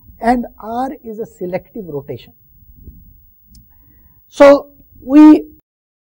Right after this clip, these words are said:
will now look at how this actually works, and let's, uh, we'll attempt to complete the Grover rotation today.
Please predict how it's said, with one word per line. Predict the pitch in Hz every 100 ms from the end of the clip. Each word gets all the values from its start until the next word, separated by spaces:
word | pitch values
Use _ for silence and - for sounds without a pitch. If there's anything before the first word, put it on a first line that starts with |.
| _
will | 233 233 269
now | 233 233 254
look | 262 220 320 -
at | - _
how | - 254 311 302
this | 247 247 - _ _
actually | 190 - 247 226
works, | 165 220 427 - _ _ _ _
and | 233 240
let's, | 247 277 - -
uh, | 247 214 208 - _ - -
we'll | 233 226 226 - -
attempt | 190 262 262 233
to |
complete | 214 196 349 294 - - - - - 180
the | 214 208
Grover | 175 196 180 175 - _ -
rotation | 170 170 156 - 139
today. | - -